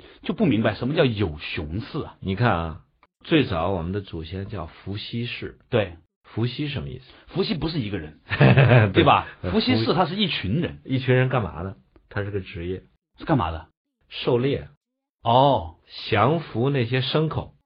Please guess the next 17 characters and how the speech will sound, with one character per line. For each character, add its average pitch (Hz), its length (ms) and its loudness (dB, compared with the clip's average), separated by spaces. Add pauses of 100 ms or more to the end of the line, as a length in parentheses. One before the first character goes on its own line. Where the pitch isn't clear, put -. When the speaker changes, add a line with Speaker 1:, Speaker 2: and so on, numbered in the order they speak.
(420)
Speaker 2:
就 127 120 -2
把 131 140 6
野 98 300 2
兽 - 320 0 (260)
啪 131 160 0
啪 131 160 0
啪 127 300 2 (240)
干 120 180 4
掉。 120 300 2 (260)
最 123 160 0
早 87 220 -2
我 82 40 -4
们 82 120 -8
叫 90 220 -8 (140)
狩 - 320 0
猎。 107 220 -2 (300)
Speaker 1:
哦。 92 380 -2